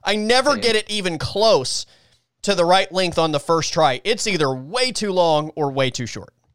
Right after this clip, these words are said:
Speaker 2: Yeah, if I had a dollar for every time that the, uh, the back side of the tie was a foot longer than the front,
Speaker 1: <laughs>
Speaker 2: be rich. I would
Speaker 1: Yeah.
Speaker 2: be a rich man.
Speaker 1: Yeah. Oh, it's so brutal.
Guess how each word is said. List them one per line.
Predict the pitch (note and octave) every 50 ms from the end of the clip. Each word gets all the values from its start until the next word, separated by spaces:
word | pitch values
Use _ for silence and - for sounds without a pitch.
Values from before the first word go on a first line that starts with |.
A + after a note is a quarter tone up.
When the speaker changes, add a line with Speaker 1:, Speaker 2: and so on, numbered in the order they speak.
| _ _ _ _ -
Speaker 2:
Yeah, | A#2 G2 F2+ F2+ F2+
if | C3 B2+
I | G3+ G3+ A3+
had | A3 F3+
a | C3 G2+
dollar | C3 B2 B2+ C3 B2+ A#2 A2+
for | A2+ C3 A2+
every | A2+ A#2 A2+ A#2
time | - C3 A#2+ A2+ A2 A2
that | G#2+ G#2 G2
the, | - G#2+ G#2 G#2 G2+ F#2+
uh, | F#2 F#2+ F#2
the | F2 G#2 F#2+
back | F2 - G#2 G#2 A2 A2+ -
side | - - B2 A#2 A2+
of | A2+ G#2+
the | A2 G#2
tie | - - A2+ G#2+ A2 A#2
was | A#2 A2 G#2+ G2+
a | G#2+
foot | - _ - C3 B2 A#2 A2+
longer | A#2+ A2+ A2+ B2 B2 A#2+
than | A2+ A2 G#2
the | G2
front, | F#2 - - G#2 G#2+ A2+ B2 - - - - _ _ _ - - _ _ _ _ -
Speaker 1:
<laughs> | C4 - _ _ - - - - - - _ - - _ - - - _ _ - - - C3
Speaker 2:
be | C3
rich. | B2 A#2 A#2 G#2+ F#2 F#2 - - D4+ D5+ - - B3+ - - -
I | G2+
would | G#2 G#2+ G#2+
Speaker 1:
Yeah. | A2+ G#2+
Speaker 2:
be | G#2
a | G2+
rich | G2 G2+ A2 A2 - -
man. | G2+ F#2+ F#2 F2 F#2+ F#2 -
Speaker 1:
Yeah. | - C3 A2+ G#2+ G2+ G2+ G2+ G#2+ A2+ - - _ -
Oh, | - B2+ B2+ B2 A#2+ A#2 A2+ A2 A2
it's | G#2+ -
so | - - - G#2+ G#2 G2
brutal. | G2 G2+ G2+ G2 G2 F#2+ F#2+